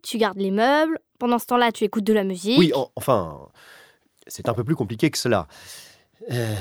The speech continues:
Speaker 2: mais il est vrai que j'écoute toujours de la musique en travaillant. Des disques de musique baroque.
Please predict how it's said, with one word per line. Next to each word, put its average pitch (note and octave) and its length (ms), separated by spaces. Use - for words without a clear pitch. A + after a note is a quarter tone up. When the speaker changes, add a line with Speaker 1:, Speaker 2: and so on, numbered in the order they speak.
Speaker 2:
mais D#3 140
il A#3+ 140
est A#3+ 60
vrai G#3 200
que G#3+ 100
j'écoute G3 320
toujours G#3+ 320
de F#3+ 80
la F3+ 100
musique D#3+ 280
en C#3+ 60
travaillant. F#2 440
Des C#3 220
disques C#3+ 420
de C3+ 120
musique C3 580
baroque. F2+ 640